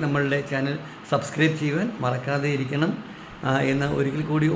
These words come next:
ഓർമ്മപ്പെടുത്തിക്കൊണ്ട് ഞാൻ നമ്മളുടെ ഇന്നത്തെ നേർക്കാഴ്ചയിലേക്ക് കടക്കുകയാണ്. അങ്കമാലിയിലെ സുഷമയാണ് പെണ്ണ്. നമ്മൾ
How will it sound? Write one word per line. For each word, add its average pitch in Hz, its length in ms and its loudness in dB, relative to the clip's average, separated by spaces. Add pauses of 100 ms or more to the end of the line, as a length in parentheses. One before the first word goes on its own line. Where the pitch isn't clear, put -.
(100)
ഓർമ്മപ്പെടുത്തിക്കൊണ്ട് 135 760 2 (200)
ഞാൻ 127 440 2
നമ്മളുടെ 131 380 2 (320)
ഇന്നത്തെ 165 480 4 (240)
നേർക്കാഴ്ചയിലേക്ക് 151 920 4
കടക്കുകയാണ്. 113 580 -4 (1600)
അങ്കമാലിയിലെ 196 880 4 (160)
സുഷമയാണ് 151 920 4
പെണ്ണ്. 107 420 0 (760)
നമ്മൾ 175 200 6